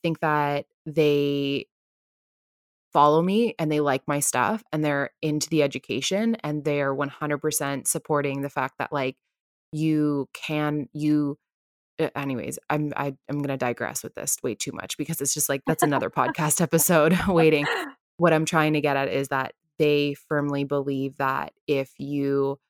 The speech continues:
Speaker 1: are at a point where you lose your period or you are getting so obsessed over food to the point where you can't,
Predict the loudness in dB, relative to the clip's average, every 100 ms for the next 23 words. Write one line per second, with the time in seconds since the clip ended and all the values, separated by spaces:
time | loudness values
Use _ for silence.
0 | _ _ _ _ 4 4 4 2 0 -2
1 | -4 -2 -2 -2 -4 -2 -4 -4 -6 -6
2 | 0 2 2 2 2 2 -2 _ 4 4
3 | 4 2 -2 -4 -4 -4 -2 0 2 0
4 | 0 -2 -6 _ _ _ -6 0 2 2
5 | 0 0 2 2 0 -2 -2 -2 -2 -2
6 | -6 -4 -4 -4 -8 -6 -6 -4 -6 -4
7 | -2 0 -2 -4 -8 -12 _ -6 -4 -2
8 | -4 -6